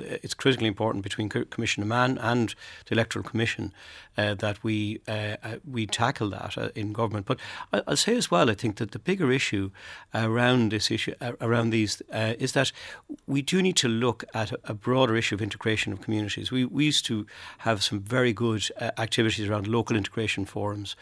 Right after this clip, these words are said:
where, uh, conversational English language, uh, is, is taught, where, uh, we celebrate interculturalism through food.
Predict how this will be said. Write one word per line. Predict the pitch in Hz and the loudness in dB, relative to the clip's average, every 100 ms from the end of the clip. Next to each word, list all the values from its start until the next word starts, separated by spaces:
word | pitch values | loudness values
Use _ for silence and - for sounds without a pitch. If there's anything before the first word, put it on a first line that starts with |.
| - - - | -14 -16 -2
where, | 113 110 107 - | 2 4 2 0
uh, | 110 110 101 - - - | 0 0 -4 -10 -18 -6
conversational | 120 113 107 110 - 104 | 0 2 4 4 4 0
English | 104 104 101 | 0 -2 -2
language, | 107 107 104 107 - - | -2 -2 -4 -4 -4 -4
uh, | 113 107 | -6 -6
is, | 110 104 - | -4 -4 -4
is | 110 104 | -6 -6
taught, | - 110 107 101 - - - | -6 -4 -4 -4 -10 -20 -6
where, | 110 110 107 117 | 0 2 0 -2
uh, | 107 107 | -2 -2
we | 104 | -2
celebrate | 107 123 110 101 110 - - - - | 2 4 4 2 -2 -4 -10 -12 -4
interculturalism | 107 107 113 107 110 104 113 | -2 0 0 0 -2 -2 -2
through | - | -2
food. | 107 120 | 0 0